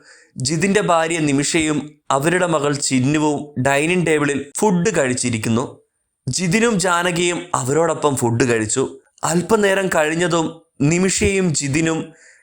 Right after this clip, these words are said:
ജാനകിയും ഒരേ കാറിൽ പുറപ്പെട്ടു. നിമിഷയും ജിതിനും ഒരുമിച്ചാണ് ജോലി ചെയ്യുന്നത്.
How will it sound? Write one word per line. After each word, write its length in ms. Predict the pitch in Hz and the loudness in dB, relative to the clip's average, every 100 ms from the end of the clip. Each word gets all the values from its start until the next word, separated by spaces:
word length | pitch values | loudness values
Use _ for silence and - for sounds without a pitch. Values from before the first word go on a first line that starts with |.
| - | -8
ജാനകിയും 920 | 123 156 160 180 165 175 170 165 - | -2 -2 0 0 2 2 0 0 2
ഒരേ 540 | 135 165 185 190 196 185 | 4 4 2 0 -2 -2
കാറിൽ 300 | 151 139 147 | -2 0 0
പുറപ്പെട്ടു. 760 | 131 117 117 120 110 117 120 - - - - _ - | 0 0 0 0 0 0 -2 -6 -20 -20 -20 _ -2
നിമിഷയും 640 | 135 170 185 - 208 202 185 | 2 2 2 2 0 0 -2
ജിതിനും 480 | 165 165 170 165 - | -2 0 0 0 0
ഒരുമിച്ചാണ് 720 | 135 139 165 - 143 127 120 - | 2 2 0 0 0 0 -2 -4
ജോലി 380 | 120 120 113 143 | -2 0 2 0
ചെയ്യുന്നത്. 540 | 135 117 113 113 123 | -2 -2 -2 -2 -4